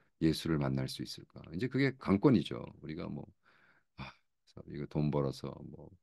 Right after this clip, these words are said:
떼부자가 되고, 그것에 포커스에 맞춰지면 얼마나 뭐 세상의 눈으로는 잘 되는 것 같이 보이지만 사실 비극이죠.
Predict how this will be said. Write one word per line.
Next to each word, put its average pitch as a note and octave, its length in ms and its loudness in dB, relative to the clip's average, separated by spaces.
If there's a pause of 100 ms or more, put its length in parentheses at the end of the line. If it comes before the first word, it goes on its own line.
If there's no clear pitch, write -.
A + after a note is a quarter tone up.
(320)
떼부자가 D#2+ 500 2
되고, C#2 400 -14 (640)
그것에 B2+ 500 4
포커스에 C#3+ 600 2
맞춰지면 D#2+ 520 2
얼마나 E2+ 420 -2 (840)
뭐 - 340 -14 (200)
세상의 A#2+ 520 2
눈으로는 D#2 500 4
잘 E2 240 -2
되는 E2 220 4
것 C#2+ 100 0
같이 - 180 -4
보이지만 E2 520 -4
사실 - 360 -10 (500)
비극이죠. A2+ 580 4